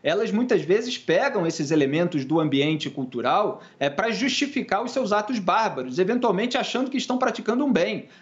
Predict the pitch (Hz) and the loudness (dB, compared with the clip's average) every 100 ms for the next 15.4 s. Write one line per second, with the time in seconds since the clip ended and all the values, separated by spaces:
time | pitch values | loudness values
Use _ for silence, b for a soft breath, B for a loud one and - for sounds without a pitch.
0 | - 143 143 220 - 233 233 208 156 233 | -4 -2 2 0 0 -2 0 0 0 0
1 | 233 233 233 - - 220 196 - b b | 0 0 0 -2 0 2 0 -4 b b
2 | - 160 180 202 - 214 185 - 208 233 | -4 0 0 0 -2 0 0 0 -2 0
3 | 208 214 214 151 185 175 - - _ 226 | 2 2 2 2 2 0 -4 -16 _ -4
4 | 302 330 240 208 - 180 - 214 214 147 | -2 0 0 0 0 -2 0 0 2 0
5 | 117 - 139 135 120 B B - 147 - | -2 -2 0 0 -2 B B -4 -2 0
6 | 143 85 - 185 170 151 190 240 226 226 | -2 -2 0 0 2 2 0 0 -4 2
7 | 190 185 190 196 175 180 160 143 180 185 | 2 4 2 2 4 4 4 4 4 4
8 | 240 233 240 180 139 117 - - - _ | 2 2 2 2 0 -4 -10 -14 -16 _
9 | 139 139 139 220 233 208 170 165 139 143 | 0 0 0 2 4 4 4 2 0 2
10 | 240 214 135 117 110 196 196 139 B B | 2 2 0 -4 -4 -2 0 -2 B B
11 | 151 151 147 135 110 110 113 107 110 190 | -2 0 2 0 -2 -4 -6 -6 -4 0
12 | 170 175 226 269 175 190 156 165 147 202 | 2 4 4 2 2 0 2 2 4 4
13 | 196 165 196 180 170 160 156 180 156 151 | 4 0 -2 0 0 0 0 0 -2 -2
14 | 185 170 139 123 147 190 156 151 202 165 | 0 0 -2 -2 0 0 -2 -4 -4 -4
15 | 156 180 185 180 | -4 0 0 0